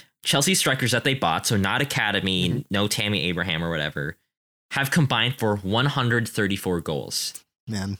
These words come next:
Speaker 1: in four hundred and fifty
Speaker 2: Man.
Speaker 1: games
Speaker 2: <laughs>
Speaker 1: for a combined three hundred and sixty-four million euros.
Speaker 2: Mm.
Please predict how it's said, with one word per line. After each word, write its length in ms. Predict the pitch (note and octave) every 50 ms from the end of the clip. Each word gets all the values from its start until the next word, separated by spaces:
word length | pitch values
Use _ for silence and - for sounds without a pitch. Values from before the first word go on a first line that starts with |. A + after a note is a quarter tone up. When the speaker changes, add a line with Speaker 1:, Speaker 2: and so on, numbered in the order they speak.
| - -
Speaker 1:
in 140 | A2 A2
four 400 | G#2 - - - - C#3 D#3 F3
hundred 400 | E3+ - F3 D3+ C#3 C3+ C3 A#2+
and 120 | G#2+ F#2+ F#2
fifty 420 | - - B2+ B2+ - C3 B2 A2+
Speaker 2:
Man. 60 | G#2+ G2 G2+ G#2+ A2+
Speaker 1:
games 380 | A#2+ G#2+ - - F3 - - - E3+ F3 D#3+ - G3 F3+ D#3 -
Speaker 2:
<laughs> 360 | _ F#3 F#3+ - _ - -
Speaker 1:
for 160 | - - C3+
a 60 | B2+ -
combined 500 | - D3 A#2+ G#2+ - C3 C3 C#3 C#3 C3+
three 320 | - - A2+ A#2 C#3 F#3+
hundred 460 | G#3 - F3+ D3+ B2 A#2+ G#2+ G2+ - -
and 140 | G2+ F#2+
sixty-four 800 | - - - C#3 - - A2+ B2+ A#2+ - G#2+ G#2 G#2 G2 F#2+ F#2+ -
million 600 | F#2+ G2 G2 G#2 G#2+ A2 A#2+ A#2+ A#2 A2+ A2+ G#2
euros. 640 | G#2 F#2 - - F2+ F#2 - A#2+ - C#2 C2 - -
Speaker 2:
Mm. 320 | - - - - - -